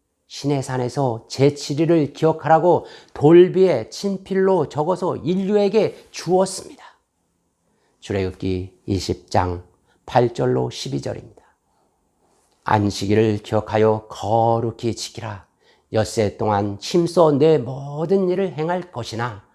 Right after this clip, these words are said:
제칠일은 너희 하나님 여호와의 안식일인즉 너나 내 아들이나 내 딸이나 내 남종이나 내 여종이나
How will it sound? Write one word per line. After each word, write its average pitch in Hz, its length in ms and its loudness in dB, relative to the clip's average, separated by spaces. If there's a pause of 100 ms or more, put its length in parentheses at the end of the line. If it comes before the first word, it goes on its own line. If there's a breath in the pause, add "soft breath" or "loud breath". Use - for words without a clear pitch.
(360 soft breath)
제칠일은 127 720 2
너희 127 160 4
하나님 131 600 0
여호와의 120 600 2
안식일인즉 110 880 -4 (260 soft breath)
너나 101 460 -2
내 95 240 -4
아들이나 92 600 -4
내 117 280 0
딸이나 156 480 2
내 143 240 2
남종이나 160 760 2
내 120 360 0
여종이나 139 720 0